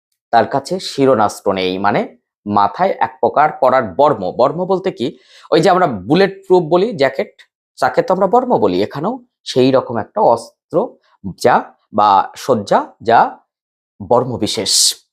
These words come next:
অর্থাৎ তাকে বাঁচায়। কিছুই ছিল না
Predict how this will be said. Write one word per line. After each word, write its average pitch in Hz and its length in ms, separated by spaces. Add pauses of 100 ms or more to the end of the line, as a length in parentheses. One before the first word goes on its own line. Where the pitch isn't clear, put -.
(160)
অর্থাৎ 196 360 (480)
তাকে 98 220
বাঁচায়। 104 540 (880)
কিছুই 233 340
ছিল 92 300
না - 320